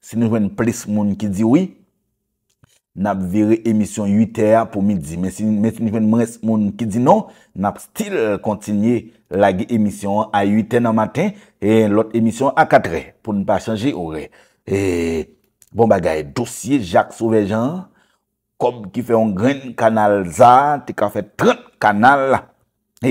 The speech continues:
Pastè Moyiz, pran lapawòl. M remake anpil moun poste, men yo pa bay dè eksplikasyon. Mwen menm, m p ap twò poste twò long, men m ap bay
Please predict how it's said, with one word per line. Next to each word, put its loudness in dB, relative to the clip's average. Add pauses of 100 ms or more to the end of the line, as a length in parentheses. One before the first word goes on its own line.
(420)
Pastè 0
Moyiz, -2 (720)
pran 0
lapawòl. 0 (640)
M -12
remake -2
anpil -4
moun -2
poste, -6
men 0
yo 0
pa 4
bay 4
dè 0
eksplikasyon. -2
Mwen -6
menm, -14
m -12
p 2
ap -6
twò 0
poste -6
twò 0
long, -2 (380)
men -6
m -2
ap -6
bay 4